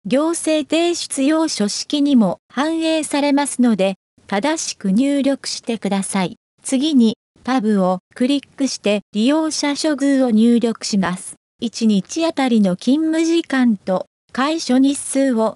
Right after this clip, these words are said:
入力してください。ここで入力された数値をもとに、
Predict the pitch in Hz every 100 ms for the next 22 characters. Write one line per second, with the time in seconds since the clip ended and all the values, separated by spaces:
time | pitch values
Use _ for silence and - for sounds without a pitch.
0 | _ 190 285 320 311 311 - - - 240
1 | 220 220 - 196 180 - _ _ - 220
2 | - 285 269 269 - 180 254 320 320 311
3 | - - 277 269 262 254 - 311 320 -
4 | 269 254 208 190 254 233 220